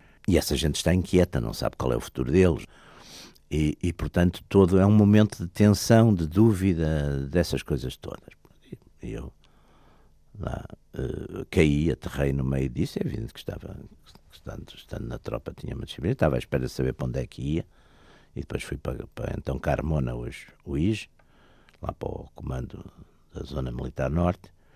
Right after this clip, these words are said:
e foi de facto um período, como todos estes períodos de, de, de transição, de efervescência, de pré-mudança de ciclo, são períodos, por um lado, perigosos, mas por outro, bastante interessantes.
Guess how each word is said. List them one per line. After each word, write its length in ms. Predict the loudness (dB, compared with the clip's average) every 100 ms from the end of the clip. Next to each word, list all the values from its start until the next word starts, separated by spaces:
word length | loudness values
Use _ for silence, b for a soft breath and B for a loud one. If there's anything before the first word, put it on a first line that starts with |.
| b b
e 40 |
foi 160 | 2 2
de 80 |
facto 280 | 4 0 2
um 80 | 0
período, 640 | 4 4 4 4 0 0
como 160 | -2 -2
todos 220 | 2 2
estes 240 | 2 0 -6
períodos 480 | -4 -2 -4 -8
de, 140 | -8 -8
de, 800 | -6 -6 -8 -10 -12 -12 -14 -14
de 1400 | -16 -20 -20 -20 -20 -20 -20 _ -20 -20 _ _ _ -8
transição, 800 | -2 -2 -2 -6 2 4 4 4
de 100 | 0
efervescência, 1080 | -6 -10 -14 -12 -8 -2 0 0 -2 -8 -10
de 140 | -14
pré-mudança 1300 | -8 -4 -4 -4 -6 -6 -8 -6 -2 0 -2 -4 -8
de 80 | -8
ciclo, 560 | -4 -4 -2 -4 -4 -8 B B B B
são 240 | -4 -2 0
períodos, 340 | 2 2 0
por 140 | -2 2
um 60 |
lado, 140 | 4 2
perigosos, 500 | 0 0 2 0 0
mas 180 | -4
por 140 | -2 -2
outro, 220 | -2 -6 _ b b b b
bastante 380 | -6 -2 -2 -2
interessantes. 440 | -6 -8 -10 -12